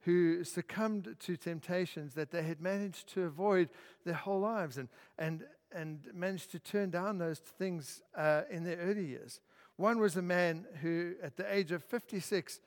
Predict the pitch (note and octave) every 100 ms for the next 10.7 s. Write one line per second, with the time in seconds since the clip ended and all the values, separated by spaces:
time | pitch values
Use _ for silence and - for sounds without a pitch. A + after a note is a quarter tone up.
0 | _ _ _ - G3 A3+ G3 F#3+ F#3+ D#3
1 | G3 G#3 G3 F3+ E3+ F#3 G#3+ G#3+ - F3+
2 | F3 F#3 F#3 - B3 G3 D3 C#3+ - -
3 | _ D#3+ E3+ G3 F#3 F3+ D#3 - - -
4 | F3+ F#3 F3 E3+ E3 E3 - D#3+ D#3 C#3
5 | F#3 D#3 B2+ A#2 - - _ _ _ -
6 | - - F#3+ E3 C3+ _ - D3 F#3+ F3
7 | D#3+ D3+ C#3+ D3+ E3+ D#3+ C#3+ D#3+ F3 -
8 | F3+ D3+ - - - - D#3 F3 E3 E3
9 | D#3 - D#3 C3+ - F#3+ F3 - D3+ C#3+
10 | D#3 F#3 E3 D3 C#3+ D#3+ -